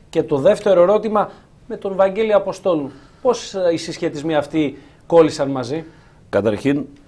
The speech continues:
Speaker 2: το ότι, το ότι μπλέχθηκα στην περιφέρεια είναι ότι ήθελα να κάνω ένα βήμα παραπάνω. Πρώτον, γιατί στο, ε, στον προηγούμενο βαθμό αυτοδιοίκησης τον έχω ζήσει αρκετά καλά. Έχω την εμπειρία,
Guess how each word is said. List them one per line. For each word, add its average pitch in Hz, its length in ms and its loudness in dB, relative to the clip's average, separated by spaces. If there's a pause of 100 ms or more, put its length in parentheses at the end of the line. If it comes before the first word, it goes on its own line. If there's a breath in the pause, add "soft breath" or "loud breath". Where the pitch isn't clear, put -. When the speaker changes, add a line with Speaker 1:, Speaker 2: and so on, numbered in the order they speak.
(180)
Speaker 2:
το 107 80 -2
ότι, 98 340 -2 (160)
το - 80 -6
ότι 98 160 -6
μπλέχθηκα 113 480 2
στην 101 160 -6
περιφέρεια 143 640 2
είναι 139 260 2
ότι 135 160 -2
ήθελα 127 180 -4
να 123 80 4
κάνω 120 200 2
ένα 117 120 2
βήμα 113 280 0
παραπάνω. 101 460 0
Πρώτον, 107 260 -2
γιατί 104 480 0
στο, 92 580 -4 (240)
ε, 98 60 -2 (120)
στον - 220 -8
προηγούμενο 113 400 2
βαθμό 107 260 0
αυτοδιοίκησης 104 640 -2
τον 107 140 -2
έχω 107 160 -4
ζήσει 101 240 -6
αρκετά 92 300 -2
καλά. 107 420 -2 (600 loud breath)
Έχω 135 280 4
την 120 140 0
εμπειρία, 110 680 2